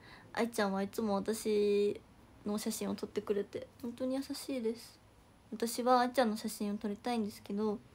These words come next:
私が四部であゆみの、あの、あゆみのとこに行ったら、あゆみはもう写真撮り終わったっていつも言うので、一回も撮れないので、絶対にスペイベの時にお返しするって決めてるので、スペイベの時に私が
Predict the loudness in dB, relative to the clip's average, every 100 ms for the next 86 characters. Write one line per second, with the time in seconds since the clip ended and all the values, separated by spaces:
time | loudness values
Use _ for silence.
0 | -20 -20 -20 -20 -20 -14 -2 0 4 6
1 | 6 4 -4 -16 -20 -20 -20 -10 4 6
2 | 8 6 6 4 2 -4 -20 -20 -6 0
3 | 0 0 -2 -6 -4 2 2 2 -2 0
4 | 0 2 2 2 0 0 0 4 4 4
5 | 4 4 6 4 2 -2 -2 -2 0 4
6 | 4 4 -2 -6 -6 -20 -20 -8 -8 -8
7 | -14 -20 -18 -10 -2 0 0 0 -6 -20
8 | -20 -20 -20 -20 -20 -20 -20 -20 -2 2
9 | 2 2 0 0 -2 -8 -20 -20 -20 -20
10 | -20 -20 -20 -18 -16 -4 -2 -2 -2 0
11 | 0 0 -2 -4 -2 -2 -4 -10 -20 -20
12 | -4 0 2 0 4 8 10 8 6 2
13 | 0 0 2 0 0 0 0 -4 -2 0
14 | 0 -6 -4 -6 -2 -2 -2 -4 -6 4
15 | 6 6 4 0 -4 -4 -6 -4 0 0